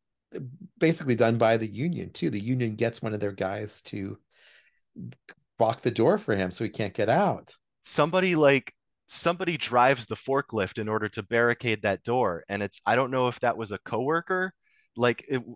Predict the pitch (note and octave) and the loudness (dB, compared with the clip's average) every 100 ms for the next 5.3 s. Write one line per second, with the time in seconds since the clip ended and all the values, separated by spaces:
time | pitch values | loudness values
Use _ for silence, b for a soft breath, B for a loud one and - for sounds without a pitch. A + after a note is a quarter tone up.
0 | - b b b - C3 C3+ D3+ C#3 C3 | -20 b b b 0 2 2 0 0 -4
1 | A#2 - C#3 C#3 - - A#2 A2 B2 - | -6 0 0 0 -4 0 0 2 0 -2
2 | - G2+ _ _ _ b b b - F#3+ | -2 -4 _ _ _ b b b -6 -2
3 | A3 - C#3 D3 D3+ C3+ A2 - C3 C3 | -2 0 4 4 4 0 0 0 -2 0
4 | A2+ G2 A2 G#2 B2+ C#3+ D3 - C3+ - | -2 -4 -6 -2 2 2 0 -4 -6 -4
5 | C#3+ C#3+ | -6 -6